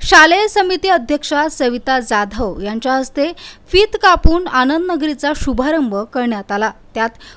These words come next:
मुलांनी मोठ्या संख्येने आणि उत्साहाने सहभाग घेतला. विविध प्रकारचे पदार्थ, फळं, भाज्या मुलांनी घरून तयार करून आणले होते. या चिमुकल्यांची आनंद नगरी पाहून ग्रामस्थांनी त्यांचं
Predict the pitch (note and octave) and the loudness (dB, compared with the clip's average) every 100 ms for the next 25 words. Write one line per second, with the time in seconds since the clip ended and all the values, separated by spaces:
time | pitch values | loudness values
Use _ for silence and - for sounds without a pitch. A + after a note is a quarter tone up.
0 | - C4+ C4+ C4+ C#4 E4 D4 C4 C#4+ C#4+ | -2 2 4 4 2 0 -2 -2 -4 -4
1 | C4 B3+ B3+ E4 C4 A3+ G#3+ B3 C4 B3 | -2 -4 0 0 0 -4 -6 -4 -4 -4
2 | - D#4+ D#4+ A3+ A3 - B3 C4+ B3 G#3 | 0 0 2 -2 -6 -6 -4 2 2 2
3 | G#3+ - G#3+ - - C#4+ E4 G4 G#4+ G#4 | -6 -6 -8 -8 -4 0 2 2 6 6
4 | G4+ F#4 F4+ G4 - B3+ C#4+ C#4 D#4+ D4 | 6 0 0 -4 -2 0 2 0 -2 -4
5 | C#4+ - B3 B3 C#4 A#3+ A#3 A3+ A#3+ C4+ | -2 0 2 2 -2 -2 -2 0 -2 -2
6 | C#4 B3+ B3 B3 C4+ A#3 C4 D4 F4+ G4 | -2 -2 -4 -4 -6 -2 0 0 -2 0
7 | E4+ D4+ C#4 B3+ C#4+ B3 G#3+ G#3+ G#3 G#3 | 0 -2 -4 -4 -2 -4 -6 -6 -6 -6
8 | A3 - - B3+ B3 C4+ B3+ C#4 D#4 D4 | -8 -10 -12 -2 -2 0 -2 0 0 0
9 | C#4 D#4 F#4 - - - C4+ D4+ G4 G#4+ | 0 -2 -6 -8 -20 0 2 2 0 -2
10 | G4 G#4 - D#4+ D#4 F4 D#4+ C4+ C4 D#4 | 0 0 2 4 4 2 2 2 2 0
11 | - C#4+ C4 D4 C#4+ A#3+ A#3+ | 0 0 0 -2 -4 -6 -6